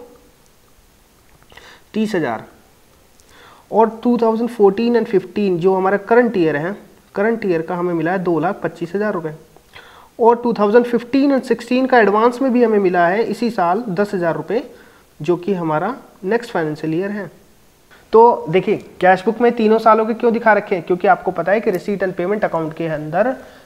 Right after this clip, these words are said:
या cash book के अंदर तो हम सारा का सारा कौन सा amount दिखाएंगे जो हमें cash में मिला है, चाहे वो पिछले साल से related हो, चाहे वो इस साल से related हो, चाहे वो फिर next year से related हो। ठीक है, ये next point, donation for the building।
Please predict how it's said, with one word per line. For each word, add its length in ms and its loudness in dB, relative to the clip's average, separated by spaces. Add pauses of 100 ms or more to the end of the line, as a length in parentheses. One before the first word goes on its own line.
(100)
या 80 0
cash 300 0
book 160 -6
के 60 -2
अंदर 360 -2
तो 300 2
हम 380 -2 (380)
सारा 220 2
का 100 -4
सारा 280 2
कौन 220 -2
सा 100 -2
amount 260 2
दिखाएंगे 500 0
जो 200 0
हमें 400 -4
cash 280 0
में 120 -4 (140)
मिला 240 2
है, 160 -8
चाहे 240 0
वो 120 -2
पिछले 300 -4
साल 220 0
से 120 -4
related 380 0
हो, 140 0 (380)
चाहे 180 4
वो 100 2
इस 140 -6
साल 180 -2
से 120 -2
related 420 0
हो, 160 -2 (240)
चाहे 200 -4
वो 140 -6 (100)
फिर 160 -8 (280)
next 320 -8
year 160 -6
से 160 -10 (260)
related 380 -8
हो। 100 -14 (280)
ठीक 180 -6
है, 180 -8
ये 60 -4
next 280 -4
point, 300 -12 (360)
donation 560 2
for 160 0
the 160 -2
building। 300 -2